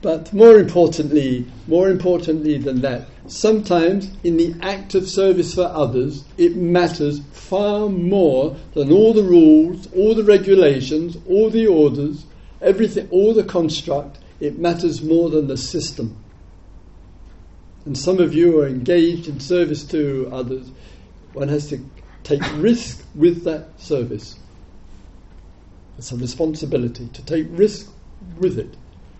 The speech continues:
and to be able to take the heat. So one is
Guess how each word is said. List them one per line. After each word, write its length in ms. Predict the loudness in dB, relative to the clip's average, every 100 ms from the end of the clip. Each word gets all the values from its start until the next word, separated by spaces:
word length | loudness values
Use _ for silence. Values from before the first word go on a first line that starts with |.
| -20
and 160 | -10 -8
to 100 | -4
be 140 | 0
able 260 | 2 2 0
to 160 | -6 -10
take 460 | -4 -4 -6 -18
the 140 | -14 -14
heat. 480 | -8 -8 -8 -12 -20 -20 -20 -20 -20 -20 -20 -20 -20 -20 -20 -20 -20 -20 -20
So 260 | 2 2 4
one 300 | 2 4 4
is 240 | 2